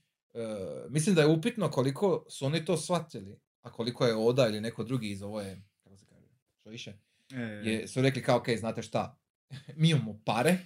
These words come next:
Speaker 1: <laughs> mi vam ne damo da radite ovo,
Speaker 2: <laughs>
Speaker 1: nemojte biti ono glupi, ovaj, i napravit ćete to, to ovako, ovako ili nikako.”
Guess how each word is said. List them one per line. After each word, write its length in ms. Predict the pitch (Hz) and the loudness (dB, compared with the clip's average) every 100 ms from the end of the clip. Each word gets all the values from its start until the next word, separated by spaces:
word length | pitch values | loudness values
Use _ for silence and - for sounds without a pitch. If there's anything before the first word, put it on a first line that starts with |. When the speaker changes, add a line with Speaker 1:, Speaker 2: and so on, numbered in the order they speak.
| - 254 740 | 6 6 6
Speaker 1:
<laughs> 420 | 740 - 247 240 | 0 2 6 6
mi 120 | 175 214 | 8 8
vam 180 | 185 | 10
ne 160 | 175 180 | 10 8
damo 360 | 160 185 151 143 | 10 10 10 4
da 160 | 131 | 2
radite 520 | 139 147 151 113 - | 4 4 2 -6 -4
ovo, 460 | 117 123 135 214 - 294 139 151 | 0 0 2 4 4 2 0 4
Speaker 2:
<laughs> 260 | 139 151 | 4 4
Speaker 1:
nemojte 420 | 165 165 240 - | 6 10 10 10
biti 280 | 156 170 - | 4 2 0
ono 140 | 135 135 | 0 0
glupi, 440 | 131 123 131 - 339 339 _ - - 311 285 202 | 0 -4 -4 0 -2 -2 _ -14 -10 -8 -8 -4
ovaj, 800 | - 139 143 139 135 127 120 113 - | 4 8 8 8 6 6 4 0 -4
i 320 | 139 131 127 127 131 | 2 4 4 2 -2
napravit 360 | 139 143 190 180 | -2 2 4 4
ćete 180 | - 135 | 2 -4
to, 100 | 170 | -2
to 160 | - | 2
ovako, 340 | 160 123 156 220 | 4 6 6 6
ovako 300 | 147 185 311 | 6 6 4
ili 120 | 285 | 2
nikako.” 560 | 277 - 120 - - | 4 2 0 -4 -12